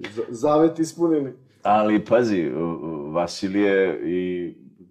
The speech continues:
Speaker 2: ti klinci koji nešto pomalo sviraju, znaš, u-, ja sam u razredu imao po pet ljudi koji sviraju nešto.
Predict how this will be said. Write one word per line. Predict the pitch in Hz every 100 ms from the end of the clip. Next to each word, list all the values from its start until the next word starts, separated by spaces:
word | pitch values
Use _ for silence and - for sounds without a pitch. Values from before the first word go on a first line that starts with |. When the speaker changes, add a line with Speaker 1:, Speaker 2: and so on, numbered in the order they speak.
| _
Speaker 2:
ti | 95 -
klinci | 95 98 82 85
koji | - 85
nešto | 82 85 - 82
pomalo | - 80 82 82
sviraju, | 78 - 78 85
znaš, | 73 82 - 80
u-, | 69
ja | 76
sam | 76 - 78
u |
razredu | 78 78 80 73 78
imao | 78 80
po | 76 -
pet | - 82 -
ljudi | 78 78 69
koji | - 64
sviraju | - - 62 58
nešto. | 50 _ _